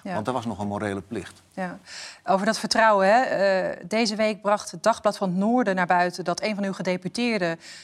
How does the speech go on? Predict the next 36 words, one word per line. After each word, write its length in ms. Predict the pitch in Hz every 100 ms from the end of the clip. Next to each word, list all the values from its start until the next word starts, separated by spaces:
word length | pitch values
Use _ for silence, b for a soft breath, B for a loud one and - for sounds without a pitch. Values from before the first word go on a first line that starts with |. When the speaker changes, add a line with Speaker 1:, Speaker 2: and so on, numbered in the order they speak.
| B
Speaker 1:
eh, 180 | - 160
Henk 180 | 180 180
Slaghouwer, 580 | 233 226 196 175 165 -
minister 400 | 185 196 208 190
Stef 300 | - 214 202
Blok 240 | 214 233 -
een 60 |
handje 280 | 185 190 185
heeft 180 | 165 -
geholpen 640 | 175 180 226 233 269 262
in 80 | 180
een 100 | 175
toch 160 | 214 -
wel 160 | 170
wat 100 | 165
lastig 300 | 180 233 -
debat 400 | - 165 147 -
over 160 | 151 160
de 60 |
versterkingswet. 960 | 165 - 160 196 240 226 202 247 403 - B B B B B B
Ehm, 580 | - 202 196 196 190 180
door 220 | 160 220
op 120 | 202
dienstverzoek 460 | 220 226 - 185 190
een 80 | 170
brief 260 | 170 254
te 100 | -
schrijven 520 | 269 233 233 240 262 202
die 100 | 202
het 100 | 170
beleid 400 | 175 190 262 -
van 120 | 196
Den 160 | 175 170
Haag 400 | 208 254 - -
ondersteunde. 840 | 202 196 165 - 214 160 135 123 - B B B B - - _ _ _ _ _ _ _ _ -
Ehm, 360 | 170 165 160